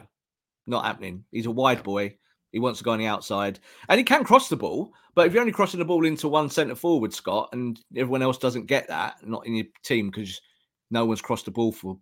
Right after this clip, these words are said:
six years or something, that's, that's a difficult thing then for a tactic to kind of produce,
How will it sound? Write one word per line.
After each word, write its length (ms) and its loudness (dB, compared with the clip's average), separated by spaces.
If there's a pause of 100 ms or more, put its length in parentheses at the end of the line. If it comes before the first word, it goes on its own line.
six 300 -8
years 240 -2
or 40 -14
something, 480 -12 (360)
that's, 400 2 (140)
that's 240 8
a 40 4
difficult 460 2
thing 180 2
then 140 2
for 180 0
a 40 0
tactic 440 -4
to 80 -14
kind 180 -2
of 60 -4
produce, 540 -4